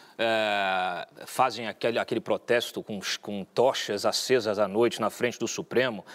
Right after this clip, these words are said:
Ele fica em silêncio em todas as ocasiões. Quem cala, consente. Só acho que o governo Bolsonaro é pré-iluminista.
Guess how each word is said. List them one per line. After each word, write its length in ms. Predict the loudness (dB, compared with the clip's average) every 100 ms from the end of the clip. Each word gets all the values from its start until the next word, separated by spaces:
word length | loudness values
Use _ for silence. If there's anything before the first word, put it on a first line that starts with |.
| -18 -4
Ele 120 | -2
fica 240 | 0 0 0
em 40 |
silêncio 680 | 0 2 4 4 4 2 0 -2 -14 -4
em 140 | -2
todas 280 | 4 4 4
as 40 |
ocasiões. 540 | 2 2 0 0 -2 0
Quem 160 | -2
cala, 240 | 2 2 2
consente. 520 | -2 -2 0 0 2
Só 120 | 0
acho 120 | 2
que 80 | 2
o 40 | 2
governo 320 | 4 2 2
Bolsonaro 440 | 2 2 2 2
é 40 | 0
pré-iluminista. 800 | 2 2 2 0 -2 -4 -6